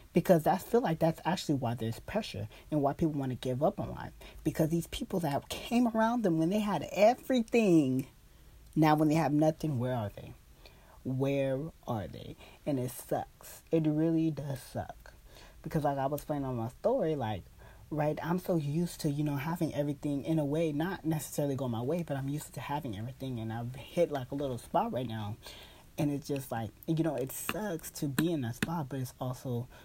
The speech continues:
it also sucks when it's just like, you know what I'm saying? You don't have the encouragement, but you have to be your own encourager.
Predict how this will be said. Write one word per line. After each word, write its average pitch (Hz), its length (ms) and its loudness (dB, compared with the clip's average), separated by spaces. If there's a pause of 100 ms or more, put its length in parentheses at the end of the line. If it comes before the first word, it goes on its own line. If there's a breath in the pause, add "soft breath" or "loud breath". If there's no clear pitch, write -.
(260 loud breath)
it 165 120 2
also 156 200 -2
sucks 151 400 0
when 135 140 -2
it's 131 140 -4
just 135 260 -6
like, 131 320 -4
you 151 80 -2
know 151 100 0
what 143 60 0
I'm 143 60 -2
saying? 143 180 -2
You 143 60 -2
don't 139 100 -2
have 139 100 -4
the 113 80 0
encouragement, 143 600 -2
but 127 160 -4
you 147 60 2
have 156 120 0
to 143 60 -4
be 147 120 -2
your 143 240 -2
own 151 200 2
encourager. 113 480 -8